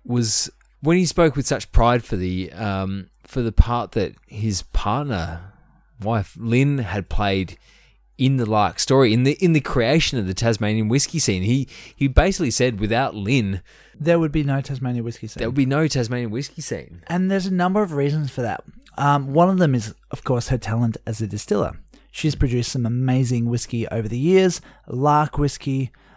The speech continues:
Speaker 2: um, in particular, and some of it's been, you know, bought by <laughs> independent bottlers and whatnot. But she's also created other products.
Speaker 1: Hmm. Uh, there was a, a native pepperberry product that
Speaker 2: Yeah,
Speaker 1: she
Speaker 2: Bush
Speaker 1: created.
Speaker 2: liqueur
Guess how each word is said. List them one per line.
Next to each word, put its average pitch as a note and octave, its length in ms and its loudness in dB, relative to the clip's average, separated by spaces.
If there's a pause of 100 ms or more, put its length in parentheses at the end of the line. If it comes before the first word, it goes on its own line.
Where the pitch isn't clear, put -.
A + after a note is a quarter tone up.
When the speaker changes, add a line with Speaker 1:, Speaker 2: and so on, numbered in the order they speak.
(120)
Speaker 2:
um, B2 320 0
in B2+ 160 -6
particular, E3 760 0 (220)
and C3 140 -2
some C#3+ 220 2
of A#2+ 100 0
it's B2+ 180 -2
been, A#2 400 -2 (220)
you A2 80 -4
know, G#2 160 -4
bought A#2 340 -2
by - 140 2
<laughs> C3 80 2
independent A#2 400 0
bottlers B2+ 380 0
and C3 100 0
whatnot. C#3+ 480 -2 (300)
But D#3+ 160 2
she's D#3+ 200 2
also E3+ 280 0
created C#3 400 -4
other C3+ 180 -2
products. - 580 -6 (100)
Speaker 1:
Hmm. D3 240 -4 (880)
Uh, C3+ 420 0
there C#3+ 160 0
was C#3 140 -2
a, C#3 340 -4 (440)
a C3+ 340 -6
native C#3 420 -6
pepperberry F2 760 -2 (100)
product F2 500 -4
that - 80 -10
Speaker 2:
Yeah, - 60 -10
Speaker 1:
she G2 180 -10
Speaker 2:
Bush - 100 -6
Speaker 1:
created. E3 300 0
Speaker 2:
liqueur C#3+ 380 -10